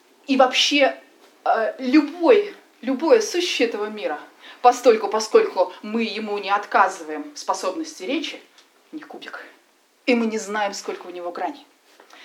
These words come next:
И оно всякий раз выпадает. Выпадая, оно оказывается фактом.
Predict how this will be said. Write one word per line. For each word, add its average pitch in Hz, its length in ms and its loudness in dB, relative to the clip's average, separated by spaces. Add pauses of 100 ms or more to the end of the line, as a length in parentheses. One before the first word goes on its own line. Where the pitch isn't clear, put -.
(440)
И 240 80 2
оно 240 560 4
всякий 285 460 -2
раз 277 280 0 (100)
выпадает. 262 760 2 (800)
Выпадая, 349 680 4 (160)
оно 202 280 2
оказывается 214 580 -6 (100)
фактом. - 520 -6